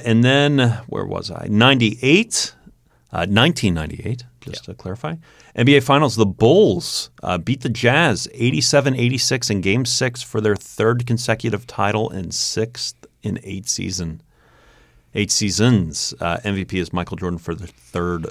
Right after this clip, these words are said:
Speaker 1: straight year and
Speaker 2: Yeah.
Speaker 1: sixth time.
Speaker 2: And that's the iconic Michael Jordan seventeen-footer extended fo-, uh, follow-through game winner.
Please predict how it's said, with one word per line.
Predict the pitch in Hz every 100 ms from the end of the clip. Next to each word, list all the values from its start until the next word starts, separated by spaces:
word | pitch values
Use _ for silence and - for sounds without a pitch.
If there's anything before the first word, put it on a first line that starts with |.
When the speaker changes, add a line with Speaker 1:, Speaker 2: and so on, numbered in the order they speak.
| -
Speaker 1:
straight | - - 87 80 - _ _
year | 90 78 - _ -
and | 92
Speaker 2:
Yeah. | 120
Speaker 1:
sixth | 117 -
time. | 113 110
Speaker 2:
And | 113
that's | 123 120
the | 131
iconic | 110 120 123 113 113 - - - _ _ _ _ _
Michael | - 117 120
Jordan | 110 117 110 104 110 107 107 104
seventeen-footer | - 123 113 - 120 107 - 107 104 104 95 92 _ _ _ _ _ _ _ _
extended | - 120 - 131 117 104
fo-, | - 123 120
uh, | 120 101 90
follow-through | - 120 107 104 - 104 98 92 92 - _ _ _ _ _ _ _ _ _ _ _
game | 98 90
winner. | 80 62